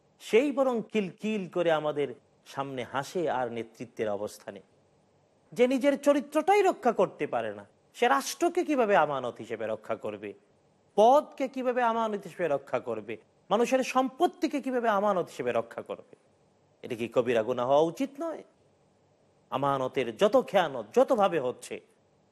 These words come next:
সব কি কবিরা গুনাহ নয়? বন্ধুগণ, ব্যক্তিগত জীবনে বিশেষ করে ইবাদত এবং মুআমালাত,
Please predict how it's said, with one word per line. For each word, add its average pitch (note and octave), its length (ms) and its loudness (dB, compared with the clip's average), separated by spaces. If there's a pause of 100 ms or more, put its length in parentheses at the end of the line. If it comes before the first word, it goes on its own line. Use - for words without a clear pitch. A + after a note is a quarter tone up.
(260)
সব C3 280 -2
কি A#2 200 -6 (480)
কবিরা B2 300 4
গুনাহ A#3 300 0
নয়? C4+ 240 -6 (1700)
বন্ধুগণ, C3+ 460 -2 (720)
ব্যক্তিগত F3+ 460 -4
জীবনে A#2 480 -4 (1120)
বিশেষ E3 340 -2
করে F#3 300 -2 (800)
ইবাদত A#3+ 560 2
এবং F#3+ 300 -4
মুআমালাত, A#2 680 -2